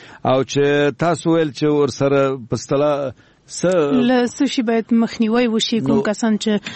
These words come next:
Speaker 2: په دغه ناروغۍ باندې اخته
Speaker 1: او
Speaker 2: کیږي؟
Speaker 1: اکثرا دوسته ماشومان، اه، چې مور یا پلار یا فامیل کې څوک په توبرکلوز اخته نه وي، ما-، ماشومانو ته انتقال نه کوي. یعنی هغه موږ ورته د تماس، اه، به اصطلاح منبع وایو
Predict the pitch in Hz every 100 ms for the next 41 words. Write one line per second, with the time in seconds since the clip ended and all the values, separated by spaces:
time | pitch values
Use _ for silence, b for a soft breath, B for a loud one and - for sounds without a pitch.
0 | B - 214 214 214 220 220 214 208 208
1 | 208 202 202 202 139 151 170 156 - 202
2 | 214 202 180 160 139 180 - 165 156 151
3 | - 147 180 170 135 131 131 120 131 131
4 | 131 127 127 147 165 143 131 131 117 143
5 | 151 139 139 123 147 175 196 165 151 156
6 | 131 139 117 143 135 120 151 170 151 -
7 | 175 180 190 131 B B _ - - _
8 | _ _ 127 131 143 147 147 139 143 -
9 | 156 180 165 147 135 127 - 151 147 127
10 | 135 131 147 151 151 185 190 B B B
11 | B 127 156 165 143 147 139 131 - 135
12 | 165 170 120 - 123 123 120 117 117 117
13 | 101 113 117 - 123 127 123 120 120 127
14 | 117 113